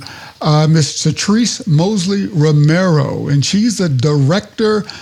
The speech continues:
of the Indiana Security Council. So they're really attacking all of the cybersecurity concerns for the state of Indiana. I tell you, Indiana and Maryland need to, need to get together. So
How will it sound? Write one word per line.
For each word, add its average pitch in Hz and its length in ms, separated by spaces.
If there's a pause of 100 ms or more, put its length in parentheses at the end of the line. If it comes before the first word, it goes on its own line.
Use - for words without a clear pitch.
(120)
of 156 180
the 170 200
Indiana 196 800
Security 151 720
Council. 143 600 (280)
So 175 240
they're 233 280
really 180 480
attacking 151 760
all 170 300
of 185 100
the 143 80
cybersecurity 180 1300
concerns 156 1000 (480)
for 185 240
the 165 120
state 180 600 (100)
of 160 160
Indiana. 165 720 (320)
I 156 60
tell 233 340
you, 143 220
Indiana 175 640
and 156 180
Maryland 165 540
need 185 240
to, 165 240
need 185 300
to 175 60
get 190 280
together. 175 520 (420)
So 165 380